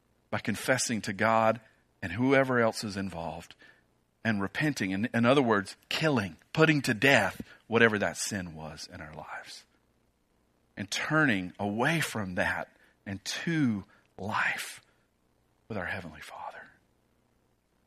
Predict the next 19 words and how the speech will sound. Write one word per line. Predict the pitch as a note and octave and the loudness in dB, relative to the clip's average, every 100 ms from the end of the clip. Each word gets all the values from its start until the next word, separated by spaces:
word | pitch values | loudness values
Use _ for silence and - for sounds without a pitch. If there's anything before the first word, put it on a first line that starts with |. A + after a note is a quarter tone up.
| _ _ _ _ _ _ _ _ _ | _ _ _ _ _ _ _ _ _
And | G#2 | -6
when | G#2 | -4
we | G#2+ G#2 | -2 -2
do | A#2+ C3 | 2 2
that, | G2 C#2+ - _ _ _ _ _ _ _ _ _ _ _ _ _ _ _ _ _ _ _ G#2+ | 0 -6 -12 _ _ _ _ _ _ _ _ _ _ _ _ _ _ _ _ _ _ _ 0
we, | A2+ | 2
like | A#2 A2 | 4 2
the | A2 | 0
psalmist | - A#2 A#2 F2+ - | -2 -2 -2 -4 -6
in | G#2 | -6
verse | G2+ G#2 - | -4 -4 -2
nineteen, | B2+ G#2+ C3 A2 | -4 -4 -4 -4
"But | G2+ | -6
truly | - - C#3 A2+ G2+ | -10 -6 -4 -4 -6
God | G#2 A2+ | -4 -4
has | A2+ G2+ | -4 -8
listened | G#2+ C3 - B2+ - | -8 -8 -8 -10 -10
to | |
me. | B2 F#2 | -10 -10